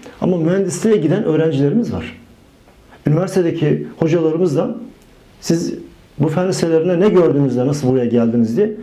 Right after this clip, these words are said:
haklı olarak eleştiriyorlar. Şimdi proje okulları bu mudur? Eğitimi dört duvar arasında tamamen sıkıştırıp daha çok fazla net çıkaracak, daha fazla çok soru çözecek ama çocuğun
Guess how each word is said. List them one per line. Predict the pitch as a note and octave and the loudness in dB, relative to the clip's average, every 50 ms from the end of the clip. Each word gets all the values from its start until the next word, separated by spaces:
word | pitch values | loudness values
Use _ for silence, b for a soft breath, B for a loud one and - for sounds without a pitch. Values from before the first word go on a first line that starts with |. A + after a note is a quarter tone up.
| B B B B B | B B B B B
haklı | - C#3+ C#3+ - C#3 | -6 -6 -4 -2 -4
olarak | B2+ D3 - D3 | -4 -2 0 0
eleştiriyorlar. | C#3+ C#3 C#3+ C#3 D3 - A3+ G3+ C#3+ G#2+ F#2+ - B B B B | 0 0 0 -2 0 0 2 2 0 -2 -4 -8 B B B B
Şimdi | - G3 D#3 C#3+ | -2 -2 -2 0
proje | - F3 G#3 A#3+ A#3 A#3+ | 0 0 2 2 2 2
okulları | G3 - - F3+ F#3 F#3 F3 F3+ D3 D3+ - - | 0 0 0 2 2 4 4 2 0 0 -4 -2
bu | - A#3 | 2 2
mudur? | A#3 - - - - - - - - - - B B B B B B | 2 2 0 -2 -6 -12 -14 -16 -18 -20 -20 B B B B B B
Eğitimi | D3+ F3+ F#3+ - - G#3 F#3+ C#3 C3 | 0 0 0 0 0 0 0 2 2
dört | F3 G3 F3+ - - | 2 0 0 -2 -2
duvar | D3 C#3+ F3+ F#3+ | 0 0 0 0
arasında | F#3 D#3+ D#3+ - - E3+ E3+ - - | 0 -2 -2 -2 -2 -2 -4 -2 -2
tamamen | - C#3 D3+ F3 F3+ E3+ E3+ D#3 | -2 -2 0 0 0 0 0 -2
sıkıştırıp | D3 - - - - - E3 - - - - B B B B B B B B B B - | -4 -6 -6 -8 -2 0 0 0 0 -2 -6 B B B B B B B B B B -4
daha | C#3+ C#3 F3+ F#3+ F#3 | -2 -2 -2 -2 -4
çok | - F#3+ - - | -4 -6 -4 -2
fazla | - D#3+ D#3 C#3+ F3 D#3 | -4 -2 0 0 0 2
net | C#3+ C3+ C#3+ F#3 G#3+ G#3+ - - - - | 2 2 4 4 2 2 0 -6 -10 -8
çıkaracak, | - - - D#3+ D3+ E3 A#2+ C3 D#3+ E3 - - B B B B B - | -8 -4 -2 0 0 0 0 0 -2 -2 -2 -6 B B B B B -4
daha | - E3 F#3 | -2 -2 -2
fazla | D3 - E3 E3+ E3 F3 E3+ | -4 -4 -4 -2 -2 -4 -2
çok | - - F3 F3 - | -2 -4 -4 -6 -4
soru | - - E3 F#3 - | -2 -2 -2 0 0
çözecek | - - E3+ D3+ D#3+ D#3 C#3 F3+ F#3 F#3 F#3 - B B B B B B B B - | 0 -2 0 2 2 2 2 0 0 0 -6 -12 B B B B B B B B -4
ama | D#3+ E3 C#3+ - | -2 -2 -2 -2
çocuğun | - - F#3+ G3 D#3 E3+ F#3 F#3 F#3 F#3 - | 2 2 2 4 4 4 2 2 2 -2 -6